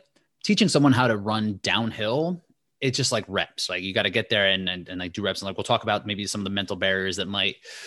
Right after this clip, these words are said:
be in that way or, or whatever it is, but there's so much, it's hard to transfer skill,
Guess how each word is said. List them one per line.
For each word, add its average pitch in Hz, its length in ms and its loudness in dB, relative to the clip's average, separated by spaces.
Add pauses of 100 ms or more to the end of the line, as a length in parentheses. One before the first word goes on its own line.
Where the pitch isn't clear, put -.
(280)
be 139 160 6
in 123 60 6
that 117 200 2
way 113 320 4
or, 107 240 0
or 107 140 -4
whatever 104 340 -2
it 101 60 0
is, 101 180 0
but - 120 -14
there's 101 120 -6
so 139 320 4
much, 123 320 2 (920)
it's 117 240 -2
hard 135 320 2
to 107 640 -4 (260)
transfer 117 840 -2
skill, - 760 -2